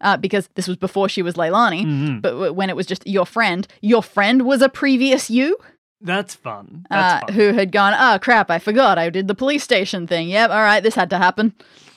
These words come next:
Speaker 2: Sure. Okay, and then you didn't think it, when, when did you finally decide that Leilani was gonna be the one? You reckon it was
Speaker 1: Hmm.
Speaker 2: not until the actual episode eight? Is that why you made episode seven not reveal who it was? 'Cause you're like, "Oh, I don't know who it is yet."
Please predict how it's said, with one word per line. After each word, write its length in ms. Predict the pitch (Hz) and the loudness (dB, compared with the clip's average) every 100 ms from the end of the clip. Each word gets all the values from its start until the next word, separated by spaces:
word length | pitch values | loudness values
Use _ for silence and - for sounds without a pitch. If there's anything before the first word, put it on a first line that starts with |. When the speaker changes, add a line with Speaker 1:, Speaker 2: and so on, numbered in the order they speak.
| _ | _
Speaker 2:
Sure. 520 | - - 131 110 98 _ _ _ _ _ _ | -20 -16 -16 -16 -18 _ _ _ _ _ _
Okay, 260 | 175 185 117 | -6 -4 -6
and 120 | 131 | -4
then 180 | 160 156 | -2 -2
you 180 | 170 151 | -4 -8
didn't 200 | 165 185 | -4 -4
think 180 | 180 175 | -4 -6
it, 100 | 185 | -4
when, 320 | 202 262 220 | -4 -4 -4
when 160 | 196 226 | -6 -6
did 100 | 202 | -8
you 60 | 202 | -6
finally 280 | 180 170 | -4 -4
decide 300 | 156 147 147 | -6 -6 -6
that 80 | 131 | -6
Leilani 760 | 135 135 131 127 131 101 92 131 _ _ _ _ | -10 -8 -6 -6 -8 -12 -16 -20 _ _ _ _
was 180 | 123 131 | -12 -10
gonna 220 | 135 123 - 117 | -8 -10 -12 -12
be 160 | 139 127 | -10 -10
the 120 | 117 | -12
one? 360 | 123 104 143 - _ _ _ _ - | -12 -12 -16 -20 _ _ _ _ -20
You 1080 | _ _ _ _ _ _ _ _ _ - | _ _ _ _ _ _ _ _ _ -12
reckon 140 | 151 165 | -8 -6
it 20 | |
was 340 | 165 247 226 196 | -4 -4 -4 -8
Speaker 1:
Hmm. 300 | 185 156 143 | -8 -6 -4
Speaker 2:
not 160 | 165 | -4
until 380 | 160 143 180 160 | -4 -6 -2 -2
the 160 | 151 139 | -2 -4
actual 400 | 170 160 160 160 156 | -4 -4 -4 -4 -6
episode 480 | 147 156 170 160 | -8 -8 -4 -2
eight? 320 | 156 143 - - _ - | -2 -6 -10 -20 _ -18
Is 60 | 160 | -2
that 140 | 190 | 0
why 80 | 185 | 2
you 100 | 165 | 2
made 200 | 156 151 | 2 0
episode 300 | 151 156 160 | -2 -4 -8
seven 260 | 147 151 151 | -4 -4 -2
not 160 | 147 156 | -2 -4
reveal 260 | 143 151 | -6 -6
who 160 | 160 147 | -4 -4
it 60 | |
was? 240 | 135 139 180 | -4 -4 -4
'Cause 180 | 180 143 | -8 -4
you're 80 | 139 | -4
like, 180 | 135 151 | -4 -6
"Oh, 200 | 127 127 | -4 -4
I 80 | |
don't 220 | 127 120 127 | -4 -6 -6
know 140 | 139 | -4
who 140 | 156 | -2
it 80 | 160 | -2
is 200 | 170 165 | -2 -2
yet." 560 | 143 151 143 147 143 | -4 -4 -2 -2 -6